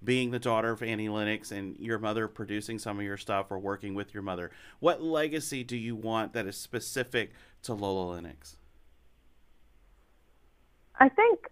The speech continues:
Speaker 2: the most important thing about music is that it really can, has the power to touch people and to make people tune into a part of themselves, whether it's happy or whether it's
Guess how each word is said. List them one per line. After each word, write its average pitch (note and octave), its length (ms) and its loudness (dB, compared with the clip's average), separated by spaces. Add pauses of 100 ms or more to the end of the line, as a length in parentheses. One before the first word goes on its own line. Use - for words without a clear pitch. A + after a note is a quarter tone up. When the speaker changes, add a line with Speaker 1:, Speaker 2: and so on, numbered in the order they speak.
Speaker 2:
the A3 180 8
most C4 540 12
important B3 640 6
thing A#3 400 4
about G#3 340 4
music A3 680 10
is G3+ 320 10 (480)
that G3+ 380 10
it A3+ 160 10
really A#3 360 6 (120)
can, G#3+ 240 -2
has B3 340 10
the A3 80 2
power G#3+ 540 6
to F#3+ 80 -6 (100)
touch - 160 2 (180)
people G#3 520 2
and G3 300 0
to G#3+ 100 4
make G3+ 320 2
people G3+ 560 6 (1500)
tune D#4 260 12
into C4+ 280 10
a B3+ 60 12
part A3+ 340 12
of A#3+ 80 6
themselves, A#3 760 6 (160)
whether A#3 380 8
it's - 160 4
happy A#3 440 2
or G#3 160 4
whether G#3 300 4
it's - 140 4